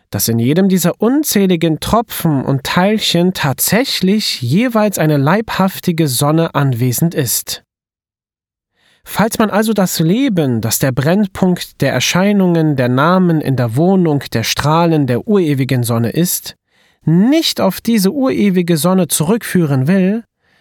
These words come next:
wird das ebenso irrige und törichte Urteil notwendig,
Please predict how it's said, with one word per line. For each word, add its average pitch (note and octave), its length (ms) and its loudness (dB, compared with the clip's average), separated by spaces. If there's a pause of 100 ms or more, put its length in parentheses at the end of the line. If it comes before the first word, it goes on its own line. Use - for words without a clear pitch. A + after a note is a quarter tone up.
(240)
wird A#3 280 0
das F#3 240 0
ebenso G3+ 540 0
irrige G3 580 0
und D3+ 200 -2
törichte F#3 580 0
Urteil F3+ 440 0
notwendig, E3 840 0